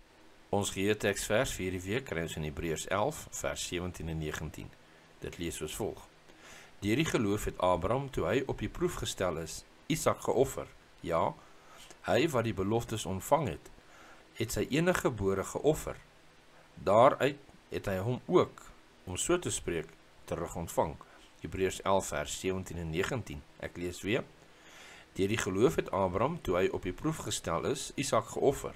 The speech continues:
Ja, hy wat die beloftes ontvang het, het sy eniggebore geoffer. Daaruit het hy hom ook,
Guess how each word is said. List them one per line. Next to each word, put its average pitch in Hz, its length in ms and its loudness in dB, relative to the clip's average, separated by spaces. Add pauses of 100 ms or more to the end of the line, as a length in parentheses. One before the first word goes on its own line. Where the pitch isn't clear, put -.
(140)
Ja, - 380 -2 (440)
hy 101 160 4
wat 110 100 4
die 98 100 0
beloftes 87 500 0
ontvang 104 380 2
het, 82 220 -4 (360)
het 85 140 -4
sy - 180 -2
eniggebore 95 760 0
geoffer. 135 480 4 (560)
Daaruit 104 800 4
het 92 180 -2
hy 110 180 4
hom 98 200 4
ook, - 380 0